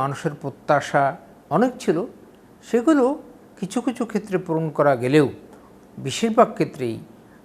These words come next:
মানুষের প্রত্যাশা পূরণ করা যায়নি। আমরা আশা করি যে তত্ত্বাবধায়ক সরকার আগামী দিনগুলোতে যে কয়দিন ক্ষমতায় থাকবে বা যে সময়গুলো ক্ষমতায় থাকবে,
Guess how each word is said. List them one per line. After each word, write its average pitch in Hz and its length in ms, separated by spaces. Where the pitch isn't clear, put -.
মানুষের 143 520
প্রত্যাশা 143 460
পূরণ 127 260
করা 113 180
যায়নি। 123 400
আমরা 131 220
আশা 208 160
করি 165 260
যে 127 120
তত্ত্বাবধায়ক 190 640
সরকার 120 320
আগামী 165 300
দিনগুলোতে 180 680
যে 147 160
কয়দিন 151 360
ক্ষমতায় 160 420
থাকবে 120 380
বা 123 160
যে 139 160
সময়গুলো 196 560
ক্ষমতায় 160 500
থাকবে, 120 320